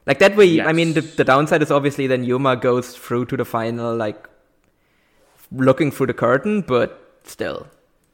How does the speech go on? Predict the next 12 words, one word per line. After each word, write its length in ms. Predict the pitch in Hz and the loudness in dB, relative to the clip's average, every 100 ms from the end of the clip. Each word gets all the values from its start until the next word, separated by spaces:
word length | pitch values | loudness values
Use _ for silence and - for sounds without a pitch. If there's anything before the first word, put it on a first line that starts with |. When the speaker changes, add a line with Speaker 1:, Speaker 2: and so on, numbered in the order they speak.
| _ 196 | _ -20
Speaker 1:
Like, 140 | - | -4
Speaker 2:
That's 220 | 202 214 | -2 -2
fine. 340 | - 107 107 120 _ _ _ _ _ _ _ | -4 -4 -6 -12 _ _ _ _ _ _ _
Speaker 1:
That's 220 | - 156 | -8 -8
fine, 320 | - 50 50 - | -8 -12 -12 -14
yeah. 120 | 50 - _ _ _ | -20 -20 _ _ _
They've 160 | - - | -2 2
done 220 | 139 135 | 4 4
that 180 | 127 - | 0 -2
before. 460 | - - - - _ _ _ _ _ _ _ _ _ _ _ _ _ _ _ _ _ - | -10 -10 -14 -14 _ _ _ _ _ _ _ _ _ _ _ _ _ _ _ _ _ -6
Speaker 2:
And, 380 | 147 139 131 | -4 -2 0
uh, 220 | 139 139 | 2 2